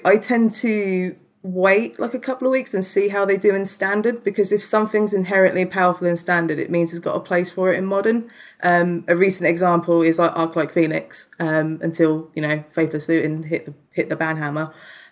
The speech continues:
Um, but if, if something's, like, really powerful in standard, I kinda think, that's probably got some legs in Modern, and there's a couple of cards I wanna go over, um, that I think will highlight that and will show some, quite some power level in Modern as a result.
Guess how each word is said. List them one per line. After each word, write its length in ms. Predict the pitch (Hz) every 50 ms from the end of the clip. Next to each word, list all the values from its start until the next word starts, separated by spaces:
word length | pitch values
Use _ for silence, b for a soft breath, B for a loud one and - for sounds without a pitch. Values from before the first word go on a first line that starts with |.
| B -
Um, 400 | 175 165 160 160 160 165 165 165 - -
but 240 | 180 170 170 - -
if, 300 | 180 185 185 - - - -
if 100 | 196 190
something's, 320 | - 240 226 202 233 214
like, 100 | 220 202 180
really 320 | 196 208 208 202 185 185
powerful 480 | 185 - 196 190 185 185 180 185 175 175
in 140 | 170 170 170
standard, 680 | - 180 175 170 170 165 165 156 165 165 180 247 - _ _ 185
I 80 | 170 165
kinda 360 | 165 - 185 180 175 175 170
think, 340 | 170 180 175 175 170 - b b b b b b b b -
that's 160 | - 254 -
probably 280 | - 277 247 226 233
got 160 | 202 214 - -
some 220 | - 202 196 190
legs 260 | 185 185 175 175 -
in 80 | 180 175
Modern, 400 | 180 170 165 165 160 160 165 -
and 240 | - 190 180 180 190
there's 120 | 196 185
a 60 | 202
couple 240 | 190 - 208 - 190
of 80 | 185 -
cards 240 | 202 185 175 170
I 60 | 180 175
wanna 180 | 175 170 170
go 220 | 165 175 175 170 170
over, 480 | 170 170 165 160 160 160 160 175 - -
um, 280 | 170 165 165 160 165
that 180 | 165 165 165 165 - - - _
I 100 | 170 151
think 420 | - - 180 180 185 - - -
will 180 | 208 202 196 226
highlight 460 | - 233 214 208 214 220 220 - -
that 260 | 233 233 247 - - -
and 240 | 196 185 185 185 185 - 180
will 300 | 180 175 175 170 175 - -
show 260 | - - 175 175 170
some, 220 | 165 - 175 175
quite 380 | 170 - 180 170 170 - - -
some 180 | - 180 170
power 260 | 170 180 175 170 170 170
level 280 | 170 170 170 170 165
in 160 | 165 170 165
Modern 260 | 165 170 170 175 175 175
as 140 | 170 180
a 40 | 190
result. 400 | 180 185 185 202 208 208 208 -